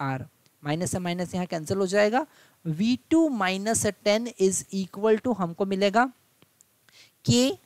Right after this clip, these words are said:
और one by आर स्क्वायर का इंटीग्रेशन minus one by R हो जाएगा, ओके। अगर ये integration आपको समझ में नहीं आया तो हमारा descriptive video आपको intensity वाले देखना पड़ेंगे,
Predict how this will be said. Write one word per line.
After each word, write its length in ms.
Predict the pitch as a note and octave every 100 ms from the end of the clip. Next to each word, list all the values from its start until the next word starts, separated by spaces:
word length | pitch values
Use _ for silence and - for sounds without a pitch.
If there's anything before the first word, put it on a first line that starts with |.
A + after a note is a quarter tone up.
| _ _ -
और 200 | G3 G#3+ F3+
one 240 | E3 A#3+ B3+
by 180 | A3 A3+ G#3+
आर 280 | F3+ F#3 G#3
स्क्वायर 300 | F#3 - G3+
का 120 | G3
इंटीग्रेशन 560 | G3 E3+ F3 F3+ F3 G#3
minus 460 | F3 D#3 D#3+ F#3 E3
one 260 | D3+ D#3 D3+
by 120 | E3+ E3 C#3 C3+
R 60 | B2+
हो 80 | C3+
जाएगा, 400 | C#3+ C#3 C#3 - _ _ _ _ E3+
ओके। 180 | D#3+
अगर 300 | D#3+ D3+ E3
ये 80 | E3+
integration 480 | E3 E3 E3 D#3+ F3+
आपको 200 | E3 F#3
समझ 300 | E3+ E3+ D#3+
में 80 | E3+
नहीं 180 | E3+ F3
आया 160 | F3
तो 140 | F#3 E3
हमारा 240 | E3 E3
descriptive 580 | E3 D#3 - F3 - E3
video 260 | D#3 E3+ D#3+
आपको 320 | D3+ - G#3+
intensity 560 | F3+ D3+ E3 - -
वाले 220 | D#3+ D3+ D3+
देखना 320 | C#3 - C#3
पड़ेंगे, 340 | - C3+ C#3+